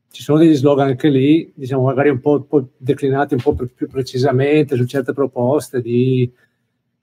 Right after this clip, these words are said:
eh, modifica di certi tassi di, di, no, de-,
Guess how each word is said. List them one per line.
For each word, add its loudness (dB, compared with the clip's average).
eh, -10
modifica 2
di 0
certi -2
tassi -2
di, 0
di, -2
no, -2
de-, -6